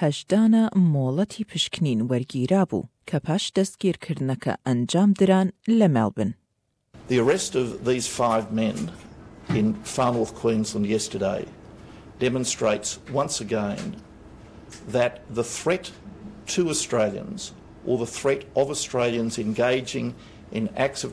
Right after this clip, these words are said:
Speaker 2: terrorism, including acts of terrorism in foreign countries, remains real and present. There has been a high level of interagency cooperation.
Speaker 1: هەرچەندە خەڵکی دڵنیا کراونەتەوە کە هیچ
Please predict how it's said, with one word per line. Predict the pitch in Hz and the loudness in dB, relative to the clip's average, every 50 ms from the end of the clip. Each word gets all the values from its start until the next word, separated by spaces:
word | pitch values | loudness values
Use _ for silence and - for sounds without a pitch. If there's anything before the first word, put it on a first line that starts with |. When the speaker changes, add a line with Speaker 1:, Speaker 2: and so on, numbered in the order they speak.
| - - | -4 0
Speaker 2:
terrorism, | 151 143 120 113 113 110 98 107 113 113 | 0 0 2 2 0 -2 -2 -2 -2 -4
including | 110 - - 151 147 135 127 120 120 | -4 -2 -2 0 0 0 0 0 -2
acts | - - - | -4 -6 -8
of | 110 - - - | -10 -8 -6 -2
terrorism | 147 127 120 117 110 98 101 110 | 0 0 0 0 -2 -2 -4 -4
in | 110 107 - - | -4 -4 -2 -2
foreign | 123 113 110 110 107 - - | 0 0 0 -2 -4 -4 -6
countries, | 139 123 - - - - - - - - - - - - - - - - - - - - - - - 117 | -6 -6 -6 -6 -8 -8 -8 -12 -14 -14 -16 -18 -20 -20 -20 -20 -20 -20 -20 -20 -20 -20 -14 -6 -4 -2
remains | 113 117 120 120 117 117 117 117 113 107 - - - - 139 107 117 | 0 2 2 2 2 2 2 0 -2 -4 -6 -10 -12 -12 -8 -4 -4
real | 123 123 131 127 123 - - - | -2 0 0 0 0 -2 -2 -2
and | 107 107 104 - - | -4 -4 -4 -2 0
present. | 135 139 139 208 - - - - - - - - - - - - - - - | 0 0 0 -2 -6 -8 -12 -20 -20 -20 -20 -20 -20 -20 -20 -20 -20 -20 -8
There | - - 117 107 | -4 -4 -4 -2
has | - 120 | 0 0
been | 117 113 107 | 0 0 0
a | - - - - | -2 -6 -6 -4
high | - 160 160 156 143 131 | 0 0 2 2 2 0
level | 123 117 123 139 - - - 113 | 0 0 0 -2 -2 -2 -2 -4
of | 101 - - - | -4 -4 -6 -6
interagency | 113 113 117 117 117 120 120 110 120 113 - - 113 104 - | -4 -2 0 0 0 0 0 -2 -4 -6 -6 -6 -8 -8 -4
cooperation. | - 117 113 107 120 113 110 110 110 - - - - - - - - - - _ _ _ _ - _ _ _ - - | -2 -2 0 0 2 2 2 2 0 -2 -6 -10 -12 -14 -16 -18 -20 -20 -20 _ _ _ _ -20 _ _ _ -2 0
Speaker 1:
هەرچەندە | 185 - - - 254 277 294 294 269 - - | 0 0 0 -2 -2 0 2 2 2 2 2
خەڵکی | - 175 - - 190 175 151 160 | 0 0 0 2 0 2 4 4
دڵنیا | 156 160 165 165 180 214 - 202 - - | 4 4 6 6 6 8 6 6 4 2
کراونەتەوە | - 127 113 107 101 101 - - 123 104 98 104 120 - - - | 0 0 2 2 0 -2 -4 -2 0 0 2 0 0 -2 -4 -2
کە | - 139 - - 131 - | 0 0 0 0 -2 -2
هیچ | - 143 131 - - | -2 -2 -2 -2 -2